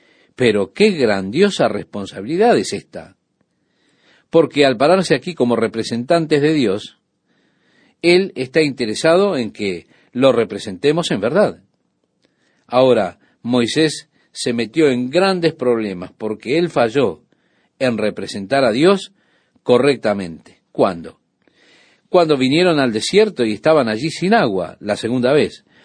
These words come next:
La gente comenzó a murmurar y a quejársele a Moisés. Entonces éste fue y dijo,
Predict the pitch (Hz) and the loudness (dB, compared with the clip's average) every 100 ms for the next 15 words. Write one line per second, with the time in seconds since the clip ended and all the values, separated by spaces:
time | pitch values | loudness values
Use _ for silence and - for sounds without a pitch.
0 | _ _ _ _ _ 107 - 139 123 120 | _ _ _ _ _ -4 0 0 2 0
1 | 107 98 101 - 196 147 101 95 127 180 | 0 -2 0 2 2 2 -2 0 2 2
2 | 190 - _ _ - 117 104 98 - 247 | 0 -6 _ _ -4 -2 -2 -4 0 0
3 | - - 101 98 95 92 90 82 - _ | 0 -4 -4 -2 -4 -8 -8 -10 -16 _
4 | _ _ _ _ - 208 117 110 113 120 | _ _ _ _ -4 -2 -2 -4 -6 -6
5 | 131 131 120 135 165 123 123 - 90 | -6 -4 -4 0 2 0 -2 -6 -10